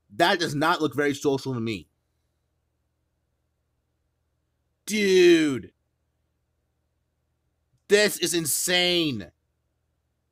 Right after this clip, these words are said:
Games. What the hell is going on? Is this what my Cra-, Skywars sound like? There's an officer of the law. Well, it's just a skin anyway, so yeah, it would make sense.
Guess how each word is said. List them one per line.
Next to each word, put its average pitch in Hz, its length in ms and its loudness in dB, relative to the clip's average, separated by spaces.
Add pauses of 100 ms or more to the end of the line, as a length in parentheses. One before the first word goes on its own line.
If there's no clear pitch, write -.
(800)
Games. 160 960 -2 (1800)
What 180 280 2
the 156 160 2
hell 175 340 2
is 156 160 -4
going 160 320 2
on? 131 380 0 (640)
Is 143 100 -4
this 196 140 -2
what 226 160 4
my 185 300 0 (220)
Cra-, - 240 -6
Skywars 175 540 2
sound 151 280 -6
like? 175 240 -4 (200)
There's 214 120 2
an 214 80 -2
officer 208 360 0
of 190 100 2
the 185 60 -4
law. 196 420 4 (460)
Well, 113 80 -8
it's 113 80 -8
just 127 120 -10
a 113 80 -8
skin 156 300 -4
anyway, 110 360 -8
so 104 260 -8
yeah, 107 220 -6
it 101 40 -8
would 104 100 -8
make 98 160 -12
sense. 90 520 -12